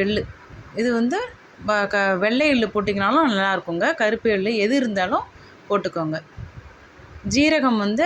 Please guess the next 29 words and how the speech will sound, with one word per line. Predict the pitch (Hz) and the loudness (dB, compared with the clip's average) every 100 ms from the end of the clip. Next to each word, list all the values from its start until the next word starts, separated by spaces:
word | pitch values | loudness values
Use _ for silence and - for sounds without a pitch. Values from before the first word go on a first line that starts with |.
| 320 | 2
அதுவும் | 214 254 311 254 | 0 2 2 2
வந்து | 214 262 208 | 0 -2 -2
இப்போ | 220 196 190 | 0 0 0
கருப்பு | 220 262 285 247 | 0 0 0 2
எள்ளு | 220 214 | 2 2
வந்து | 277 349 | 2 2
ஒரு | 220 214 | 2 2
ரெண்டு | 226 233 | 0 0
டீஸ்பூன் | 226 - 247 202 | -2 0 0 0
போட்டிருக்கேன், | 180 180 277 247 | -2 0 0 2
ஜீரகம் | 240 285 269 226 190 | 2 2 2 0 0
வந்து | 226 339 208 | 0 0 0
ஒரு | 190 190 | 0 0
டீஸ்பூனுங்க. | 180 - 185 160 156 - - - - - - - - - | -2 -2 -6 -4 -8 -12 -20 -20 -20 -20 -20 -20 -16 -10
இப்போ | 233 277 233 | -2 0 0
தனியா | 226 254 302 254 | 0 2 4 2
மிக்ஸ் | 240 - | 0 -2
பண்ணி | 277 269 269 | 2 4 4
நீங்க | 196 185 | 4 0
வச்சுக்கோங்க. | 180 233 208 165 185 240 220 | 0 0 2 2 0 0 0
இது | 262 262 | 0 0
கொஞ்சம் | 226 214 | 0 2
நல்லா | 202 285 220 | 2 2 2
வெந்து | 226 302 302 | 4 4 4
வரட்டும். | 196 170 175 190 | 0 0 -2 0
வெந்ததுக்கு | 226 262 233 196 | 0 0 0 0
அப்புறமா | 214 226 330 302 | 0 2 2 2
நம்ம | 196 214 415 - - - - | 0 0 -2 -4 -20 -20 -4
இந்த | 233 | 0